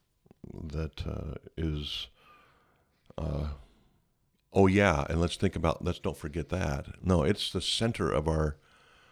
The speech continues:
religion. Our, our hope, uh, is identified in Good Friday. I don't know that you could,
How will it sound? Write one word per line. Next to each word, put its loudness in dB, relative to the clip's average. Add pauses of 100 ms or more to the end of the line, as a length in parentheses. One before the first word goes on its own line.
(160)
religion. -2 (840)
Our, 0 (760)
our 0
hope, 4 (1120)
uh, -2
is 2 (140)
identified -2 (100)
in 2
Good 0
Friday. -8 (1080)
I 2
don't 4
know 4
that 2
you -2
could, -4